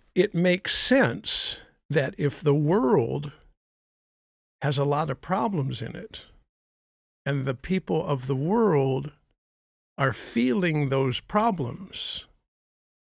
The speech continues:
that's a form of energy. Thought is energy. Emotions and feelings are energy. At their base level, that's all they are. You know, there, there's no chemical. It's just, I mean, yes, there's chemicals, but the chemicals are energy.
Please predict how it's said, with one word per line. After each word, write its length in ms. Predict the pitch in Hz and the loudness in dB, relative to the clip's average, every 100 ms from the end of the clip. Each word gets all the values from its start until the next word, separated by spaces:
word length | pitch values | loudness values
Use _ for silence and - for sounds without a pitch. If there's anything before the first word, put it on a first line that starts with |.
| _ _ _ _ _ | _ _ _ _ _
that's 380 | - 151 190 - | -2 0 2 0
a 60 | 208 | -2
form 340 | - 165 147 | 0 2 2
of 120 | 135 | 2
energy. 460 | 190 240 131 - 147 | 0 2 2 0 -10
Thought 380 | - 165 170 - | -4 -2 -2 -2
is 360 | 202 180 143 - | 0 0 0 -2
energy. 500 | 214 220 147 110 - - _ _ _ - | 0 2 2 -2 -12 -18 _ _ _ -2
Emotions 600 | 143 151 185 - 175 135 | 0 2 0 -2 -2 -2
and 120 | 131 | -2
feelings 460 | - 175 151 135 147 | 0 0 2 0 0
are 180 | 143 | -2
energy. 440 | 143 202 170 123 120 | 0 0 0 -2 -4
At 100 | 127 | -4
their 140 | 139 | -6
base 400 | 127 170 185 - | -4 -2 -2 0
level, 280 | 175 190 135 | 0 0 0
that's 240 | 127 123 | -2 -6
all 300 | - 165 175 | -4 0 2
they 220 | 151 139 123 | 2 -2 -4
are. 580 | 170 196 120 - - - | -2 -2 -2 -4 -12 -12
You 160 | 254 - | -10 -8
know, 80 | |
there, 260 | 123 131 143 | -6 -8 -8
there's 400 | 165 - 143 - | -8 -8 -8 -6
no 320 | 139 151 147 - _ _ _ _ _ _ _ _ _ _ _ _ _ _ _ _ | -4 -6 -8 -16 _ _ _ _ _ _ _ _ _ _ _ _ _ _ _ _
chemical. 640 | - 202 208 - 120 147 | -8 0 0 0 -2 -2
It's 220 | 143 - - | -4 -6 -8
just, 320 | 143 - - | -8 -10 -10
I 80 | 123 | -8
mean, 280 | 127 131 | -6 -8
yes, 280 | 170 156 120 | -8 -6 -6
there's 180 | 110 110 | -8 -10
chemicals, 400 | 139 127 117 135 | -8 -8 -6 -6
but 120 | 156 | -4
the 80 | 165 | 0
chemicals 500 | 233 262 185 131 123 | 4 4 4 0 -2
are 80 | 120 | -4
energy. 380 | 123 - 147 | -6 -8 -10